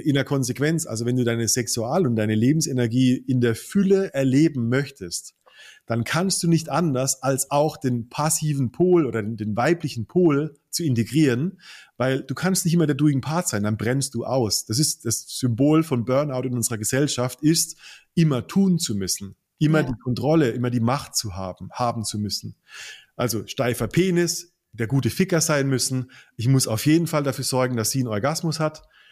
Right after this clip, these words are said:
Speaker 1: Oder ich mu-, oder andersrum, ich muss auf jeden Fall sorgen, dass ich einen Orgasmus
Speaker 2: Mhm.
Speaker 1: habe und dann ist auch der Sex vorbei.
Speaker 2: Mhm.
Speaker 1: Äh,
Speaker 2: Mhm.
Speaker 1: also so das Ich-Bezogene.
Speaker 2: Mhm.
Speaker 1: Ähm, für viele Männer, also das Ich-Bezogene ist vor allem auch so dieses, ähm,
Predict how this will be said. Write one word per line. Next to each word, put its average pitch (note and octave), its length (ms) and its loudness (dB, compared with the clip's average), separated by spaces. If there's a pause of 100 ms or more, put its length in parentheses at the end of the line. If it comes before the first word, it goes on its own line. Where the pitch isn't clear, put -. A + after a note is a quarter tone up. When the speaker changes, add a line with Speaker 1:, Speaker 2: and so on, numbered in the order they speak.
(460)
Speaker 1:
Oder E3+ 220 6
ich C3 100 0
mu-, D3+ 160 0
oder D#3 360 0
andersrum, D#3+ 480 0
ich B2+ 100 -4
muss C#3 160 2
auf B2 140 0
jeden C#3 160 2
Fall C3+ 160 -2
sorgen, C3 220 0
dass A#2 120 -4
ich C3+ 80 -4
einen C3 140 -2
Orgasmus E3 440 -2
Speaker 2:
Mhm. - 40 -6
Speaker 1:
habe C3+ 100 -4
und B2 80 -2
dann A#2+ 160 -2
ist A#2+ 100 -4
auch A2 140 -6
der G#2+ 120 -8
Sex C3+ 260 -2
vorbei. G2 480 -6 (280)
Speaker 2:
Mhm. F3+ 400 -8 (300)
Speaker 1:
Äh, F#3+ 100 -6
Speaker 2:
Mhm. F#3 80 -6
Speaker 1:
also C#3 380 0
so C3+ 160 0
das A#2+ 220 -2
Ich-Bezogene. C3+ 920 0
Speaker 2:
Mhm. F#3 380 -12 (500)
Speaker 1:
Ähm, A2 280 -2 (260)
für A#2 120 -2
viele E3+ 200 4
Männer, D#3 380 0 (160)
also C3 160 -4 (100)
das B2+ 160 0
Ich-Bezogene D#3+ 720 2
ist D3 160 -2
vor B2 180 -4
allem D3+ 240 2
auch C#3 300 0
so C#3 160 -2
dieses, B2+ 560 -2 (460)
ähm, A#2 640 -2